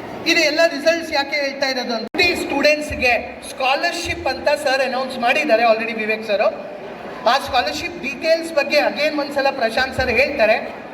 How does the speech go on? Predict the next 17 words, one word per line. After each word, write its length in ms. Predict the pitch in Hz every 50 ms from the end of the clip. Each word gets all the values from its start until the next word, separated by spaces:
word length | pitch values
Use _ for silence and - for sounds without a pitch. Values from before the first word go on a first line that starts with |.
| - - - - - - - - - - - - - - - - - - - - - - - - - - - - - -
ಇವತ್ತು 340 | 262 302 320 311 320 330 320
ನೀವು 280 | 311 285 269 247 247
ಎಲ್ಲರೂ 260 | 285 294 330 349 359 349
ಏನ್ 260 | 330 320 320 320 302
ಟೆಸ್ಟ್ 280 | 294 294 294 294 294
ಬರೀತಾ 340 | 294 285 294 277 285 - 285
ಇದ್ದೀರಾ, 680 | 269 254 - 254 240 247 233 214 - - - - - -
ಆ 240 | 190 214 - 311 330
ಟೆಸ್ಟ್ 440 | 330 - - 311 302 302 302 302 294
ಅಲ್ಲಿ 240 | 254 254 262 277 269 262 269 - - - - - - - - - - - -
ಟಾಪ್ 460 | 311 285 302 330 381 - - - -
ಟೆನ್ 260 | 320 311 330 349 339
ಸ್ಟೂಡೆಂಟ್ಸ್‌ಗೆ 1040 | 339 320 320 311 302 311 294 294 294 285 269 233 208 262 254 240 214 - - - - - - - - - - - - -
ಮೂರು 340 | 202 220 285 320 349 359 339
ಲಕ್ಷ 380 | 339 311 294 294 320 - - 330 294 269 - - - - - - - - -
ಸ್ಕಾಲರ್‌ಶಿಪ್ 640 | - - 302 262 277 294 302 302 302 311 311 - -
ಬಹುಮಾನ 440 | 247 247 262 285 247 277 254 247